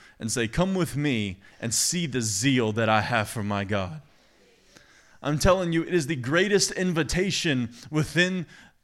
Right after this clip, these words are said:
the body of Christ to have another man or woman of God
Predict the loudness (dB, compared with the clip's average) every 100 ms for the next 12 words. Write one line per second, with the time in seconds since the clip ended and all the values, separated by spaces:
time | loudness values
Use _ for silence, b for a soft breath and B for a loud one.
0 | _ -4 -2 2 4 4 2 -2 -4 -2
1 | 2 4 4 2 -2 -4 B B -4 -2
2 | -2 -2 -2 2 2 2 0 0 2 2
3 | 2 0 0 0 0 -2 -2 0 0 0